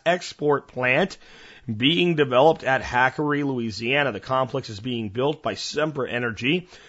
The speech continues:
a company based in San Diego with annual revenue of about ten billion dollars. The companies agreed last year to help develop the project. G D F Suez predicts the plant will begin operations in twenty seventeen.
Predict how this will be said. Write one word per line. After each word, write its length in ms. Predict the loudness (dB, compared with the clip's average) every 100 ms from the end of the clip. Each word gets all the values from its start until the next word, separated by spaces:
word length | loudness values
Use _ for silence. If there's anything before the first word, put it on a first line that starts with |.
| -20
a 60 | -4
company 300 | -2 0 -2
based 260 | -2 -4
in 60 | -8
San 300 | -4 -2 -2
Diego 420 | -2 -2 0 0
with 300 | 0 -2 -2 -2
annual 520 | -2 0 0 0 0
revenue 480 | 2 2 0 0 0
of 80 |
about 400 | 0 0 -2 -4
ten 320 | -8 -6 -6 -6
billion 560 | -4 -4 -2 -4 2
dollars. 600 | 10 10 12 8 4 -2 -12 -18 -20 -20
The 80 | -8
companies 480 | 0 2 2 -2 -4
agreed 380 | -2 0 2
last 420 | 2 4 4 0 -4
year 140 | -2
to 80 | 0
help 240 | 0 0
develop 380 | -2 -2 -2 -6
the 60 | -14
project. 760 | -4 0 0 -2 -6 -8 -16 -20 -20 -20 _ -14
G 280 | -8 -4 -2
D 220 | 0 2
F 120 | 0
Suez 460 | -2 -2 0 0 -2
predicts 340 | -4 -2 -2
the 80 | -6
plant 300 | -6 -2 -2
will 80 | -2
begin 260 | -4 -4 -2
operations 640 | -2 -2 -4 -4 -6 -10
in 80 | -12
twenty 300 | -6 -6 -6
seventeen. 920 | -6 -4 -4 -8 -10 -6 -4 -4